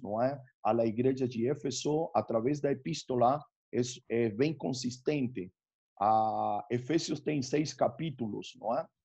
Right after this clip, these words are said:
Os primeiros três capítulos nos falariam de la parte teórica, não é? A parte teórica, aquilo que Deus fez através de Cristo Jesus,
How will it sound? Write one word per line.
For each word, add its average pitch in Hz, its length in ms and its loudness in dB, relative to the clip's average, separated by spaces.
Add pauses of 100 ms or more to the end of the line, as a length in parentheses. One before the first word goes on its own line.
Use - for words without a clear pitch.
(220)
Os 123 120 0
primeiros 147 380 0
três 147 240 0
capítulos 160 840 0
nos 123 420 -2
falariam 139 680 2
de 131 340 2 (240)
la 110 100 2
parte 143 440 0
teórica, 123 680 2
não 123 180 -2
é? 165 80 -4 (340)
A 95 80 -4
parte 127 380 2 (200)
teórica, 147 680 4
aquilo 139 320 0
que 131 100 -2
Deus 135 380 -2
fez 151 560 0 (140)
através 123 480 2
de 131 100 -2
Cristo 135 440 -4
Jesus, 147 840 -2